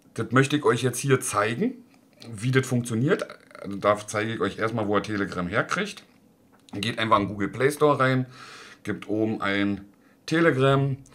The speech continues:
und dann kommt er darauf. Dann könnt ihr da halt, bei mir steht öffnen, bei euch steht dann installieren. Es ist komplett gratis, es kostet kein Geld.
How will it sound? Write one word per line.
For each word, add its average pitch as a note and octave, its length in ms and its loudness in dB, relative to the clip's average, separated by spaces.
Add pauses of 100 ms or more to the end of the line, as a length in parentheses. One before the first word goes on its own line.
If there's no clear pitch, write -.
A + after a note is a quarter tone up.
(520)
und A#2 160 4
dann A2+ 100 -2
kommt G2+ 200 -4
er G2 60 4
darauf. E2 440 -2 (220)
Dann F#2+ 100 -6
könnt A2+ 240 2
ihr G#2 80 6
da F#2 240 4
halt, F2+ 300 -2
bei G2+ 80 0
mir A#2+ 140 2
steht G2 220 -4
öffnen, D#3+ 300 2
bei A2 100 4
euch G2 140 0
steht G2+ 220 -6
dann F#2 160 -2
installieren. F#2+ 600 -2 (280)
Es G2+ 140 0
ist C3+ 120 2
komplett C#3 520 2
gratis, A2+ 460 4
es G2+ 140 -8
kostet A#2+ 380 -4
kein B2+ 480 0
Geld. G#2 380 -2